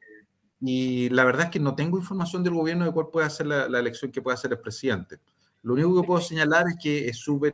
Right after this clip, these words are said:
Speaker 1: importante que la elección que haga sea pensando en, en la institución, que no lo haga con una definición de carácter político, que piense qué necesita hoy día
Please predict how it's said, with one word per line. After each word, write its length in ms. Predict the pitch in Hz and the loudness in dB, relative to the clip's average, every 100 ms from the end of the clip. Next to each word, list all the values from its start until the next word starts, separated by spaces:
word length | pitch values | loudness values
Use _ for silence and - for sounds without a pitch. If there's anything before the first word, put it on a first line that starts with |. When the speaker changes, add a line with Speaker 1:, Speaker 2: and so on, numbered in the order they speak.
| 143 | -2
Speaker 1:
importante 800 | 127 131 - 131 131 - 139 131 | -8 -8 -4 -4 -4 -4 -4 -4
que 140 | - | -4
la 100 | 117 | -2
elección 360 | 113 107 - 123 | 0 -2 -4 -6
que 200 | - 127 | -2 2
haga 420 | 135 147 151 160 _ _ _ | 4 4 0 -4 _ _ _
sea 440 | - 143 147 160 | -2 4 4 4
pensando 720 | 156 143 - 147 160 175 165 | 0 -4 0 0 0 -2 0
en, 140 | 147 - | 0 0
en 120 | 131 | -2
la 80 | 127 | 0
institución, 640 | 120 120 113 113 160 107 | -2 -4 -6 -2 0 0
que 80 | 101 | 0
no 140 | 127 139 | 0 2
lo 80 | |
haga 260 | 151 165 165 160 - | 2 2 0 -4 -6
con 180 | 143 143 | -4 -2
una 440 | 147 147 143 139 - _ _ - | -2 -2 -2 -4 -10 _ _ -2
definición 840 | 120 123 127 120 147 147 143 117 | -2 2 0 0 0 0 0 0
de 140 | 123 | 2
carácter 680 | 123 131 131 - 139 135 131 | 6 6 4 0 2 2 0
político, 480 | - 135 156 120 113 | 2 2 2 -2 -2
que 120 | 113 | -2
piense 460 | 120 151 151 151 147 - | 0 0 0 -4 -6 -8
qué 200 | - 180 | 0 2
necesita 540 | 175 170 170 180 175 | 2 0 -4 -2 2
hoy 100 | 165 | 2
día 420 | 139 170 220 247 | 4 2 2 2